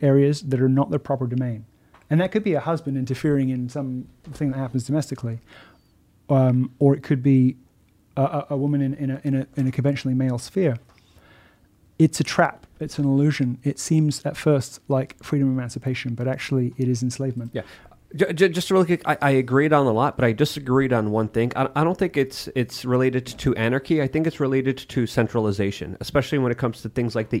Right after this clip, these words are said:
Speaker 2: E S G score that has been pushing a lot of these social norms onto to people.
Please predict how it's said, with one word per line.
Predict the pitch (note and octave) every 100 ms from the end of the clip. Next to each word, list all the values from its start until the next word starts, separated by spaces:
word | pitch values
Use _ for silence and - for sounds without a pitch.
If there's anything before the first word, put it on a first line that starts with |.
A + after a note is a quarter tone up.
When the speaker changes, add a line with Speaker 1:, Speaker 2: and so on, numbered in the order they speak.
| A2
Speaker 2:
E | G#2+
S | G#2
G | - C3
score | C#3 - C3+ B2 - - -
that | C#3
has | D3+
been | C3+ D3 C3+
pushing | - F#3 - C#3
a | B2+
lot | B2
of | B2 A#2+
these | A#2
social | - E3 E3 D#3 C3
norms | B2 D3 D3 A2
onto | G#2+ G2 -
to | - -
people. | G2+ - D2